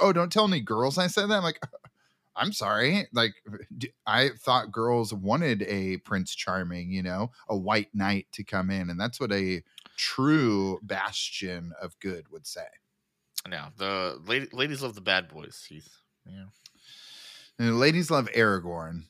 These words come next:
Speaker 1: and, um, you know, that's actually, you know what? The ladies love Legolas, so I,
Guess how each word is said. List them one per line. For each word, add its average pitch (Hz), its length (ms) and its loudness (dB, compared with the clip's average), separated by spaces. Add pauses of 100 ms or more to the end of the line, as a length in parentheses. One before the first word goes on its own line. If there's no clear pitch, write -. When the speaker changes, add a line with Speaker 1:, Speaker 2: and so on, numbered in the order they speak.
(140)
Speaker 1:
and, 95 720 0
um, 92 540 -2
you 104 120 -2
know, 92 200 -2
that's - 600 -8 (540)
actually, 113 300 -4
you 113 60 -2
know 117 100 -4
what? 120 140 -6
The 95 60 -10
ladies 107 300 -8
love 107 160 -4
Legolas, 60 540 -14
so 71 320 -12
I, 78 180 -10